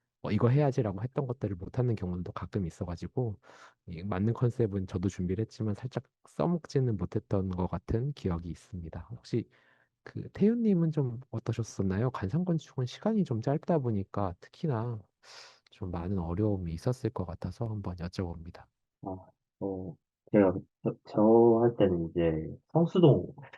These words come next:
Speaker 2: 했던 프로젝트가 사실 학기 중에 <laughs> 성수동 프로젝트가 있었어가지고 사실 준비하는데 되게 엄청 큰 이점이,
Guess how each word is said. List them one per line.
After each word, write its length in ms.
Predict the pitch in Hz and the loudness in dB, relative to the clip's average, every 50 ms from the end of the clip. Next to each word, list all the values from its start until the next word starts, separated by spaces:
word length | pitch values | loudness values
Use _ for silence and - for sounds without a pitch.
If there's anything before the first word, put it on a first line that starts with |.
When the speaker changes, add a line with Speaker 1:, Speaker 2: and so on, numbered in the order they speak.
| - - | -8 -8
Speaker 2:
했던 380 | 135 - - 110 98 92 87 90 98 _ | -6 2 2 2 2 2 -2 -6 -8 _
프로젝트가 1500 | - 113 117 - - _ _ _ _ _ _ _ - - 90 85 85 82 80 78 78 76 76 71 - - 95 90 85 78 - _ _ _ _ _ _ - | -4 -2 -2 -4 -8 _ _ _ _ _ _ _ -2 0 2 2 2 2 0 0 0 -2 -2 -2 0 2 2 2 2 0 -6 _ _ _ _ _ _ -8
사실 360 | 135 120 113 98 85 78 - - _ _ _ _ _ - | -6 -2 0 0 0 0 -2 -10 _ _ _ _ _ 4
학기 260 | 143 139 - 220 190 | 4 6 6 6 8
중에 320 | 180 165 135 - - - - _ _ _ _ _ - | 8 8 6 6 4 -2 -6 _ _ _ _ _ 6
<laughs> 580 | 139 135 - - 143 135 - 139 123 117 104 - | 8 8 10 10 8 8 10 8 8 8 8 8
성수동 420 | 147 151 156 147 156 156 147 135 | 10 10 10 10 10 8 8 8
프로젝트가 400 | - 139 135 135 - - - 80 | 10 8 6 6 4 0 0 0
있었어가지고 1000 | 80 - - 117 113 - 110 101 90 82 82 82 78 85 85 82 82 78 76 - _ _ _ _ _ _ _ _ _ _ - | 0 2 2 2 2 4 2 4 2 2 0 0 0 0 2 2 2 0 -2 -4 _ _ _ _ _ _ _ _ _ _ 0
사실 240 | 117 104 101 95 87 | 0 2 2 2 0
준비하는데 760 | - - - 104 98 98 120 123 123 120 113 101 95 85 82 - | -2 -2 0 0 2 4 6 6 6 6 4 4 2 2 0 0
되게 220 | - 92 80 82 | -2 0 0 2
엄청 420 | 76 85 92 101 - - 143 135 | 0 0 -2 -2 2 6 6 6
큰 200 | 135 - 147 131 107 | 6 8 6 6 6
이점이, 640 | - - - 101 95 95 85 80 78 71 65 - | 6 2 0 0 2 2 2 2 2 0 -2 -2